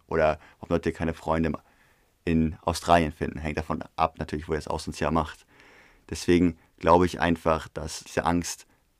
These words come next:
teils berechtigt ist, aber es gibt ja gute Tipps oder gute Ansätze, die man einfach so ein bisschen umsetzen kann. Und ich glaub,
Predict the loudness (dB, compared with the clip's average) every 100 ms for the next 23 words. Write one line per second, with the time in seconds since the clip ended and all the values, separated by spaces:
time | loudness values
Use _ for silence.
0 | _ 2 4 4 2 0 0 0 -2 -2
1 | -4 -6 -16 _ _ _ _ _ 2 2
2 | 0 2 2 4 0 -2 -2 -4 -4 -8
3 | -6 -6 -4 -2 0 0 -2 _ _ 0
4 | 2 2 -2 -2 -6 -2 -4 -4 -6 -6
5 | -8 -8 -12 -8 -6 -6 -2 0 0 -2
6 | -6 -6 -6 -8 -8 -12